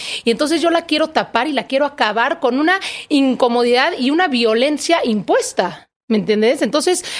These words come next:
creo mucho más sufrimiento del que crea la vida, la vida sola. Y es ahí donde tenemos que darnos cuenta que queremos suicidar una parte de nosotros, queremos suicidar la parte oscura de nosotros para que vivamos en este,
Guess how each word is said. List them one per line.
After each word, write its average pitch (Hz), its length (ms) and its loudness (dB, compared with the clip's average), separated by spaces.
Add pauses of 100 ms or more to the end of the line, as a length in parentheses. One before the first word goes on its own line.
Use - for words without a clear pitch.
(160)
creo 349 220 2
mucho 370 360 0
más 269 220 0
sufrimiento 233 800 -2
del 196 220 -2
que 202 100 -2
crea 202 320 -4
la 202 140 -4
vida, 202 340 -4
la 220 120 -6
vida 208 200 -2
sola. 208 420 -2 (460)
Y 220 300 2
es 240 160 -2
ahí 254 140 2
donde 254 260 2
tenemos 240 260 -2
que - 80 0
darnos 240 240 0
cuenta 247 320 0
que 247 120 -4
queremos 285 360 0
suicidar 247 560 0
una 240 180 -2
parte 208 240 -2
de 190 80 0
nosotros, 190 520 -6
queremos 240 260 -2
suicidar 233 380 -2
la 262 120 -2
parte 247 240 -4
oscura 311 400 -2
de 254 100 0
nosotros 196 540 -8 (420)
para 220 200 0
que 233 80 0
vivamos 226 400 0
en 214 120 -2
este, 214 520 -2